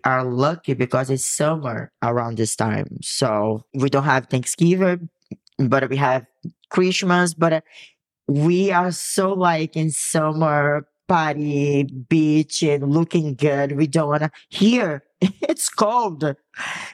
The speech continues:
It's so easy, put a big, nice jacket, you know, a coat, like, whatever.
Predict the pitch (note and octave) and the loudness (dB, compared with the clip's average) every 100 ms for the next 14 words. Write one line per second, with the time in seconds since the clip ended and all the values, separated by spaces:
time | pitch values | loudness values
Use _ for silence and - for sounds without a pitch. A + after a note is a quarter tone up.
0 | - G3+ - - - A3+ G#3+ G#3 - G3 | -2 -2 -4 -4 0 0 0 -2 -2 0
1 | G3 F3 F#3+ - E3+ E3 D3+ C#3+ F3+ F#3 | 2 2 0 2 2 0 0 2 4 2
2 | E3 F#3 F3 D#3 D#3+ D#3 D3+ D#3 D#3 C3+ | 0 -2 0 2 2 2 0 0 -2 0
3 | E3 C3+ C3+ - D3 C#3 C#3 C3 - D#3 | 0 0 -2 -2 0 2 0 -2 0 0
4 | D3+ C#3+ C3+ B2+ - C#3 - D#3+ C#3+ D3+ | 0 0 0 0 -2 -4 -2 -2 0 0
5 | E3+ D3 D3 C#3+ E3 D#3 D3 B2+ C3 C3+ | 0 0 0 0 0 2 2 0 0 0
6 | C3+ | 0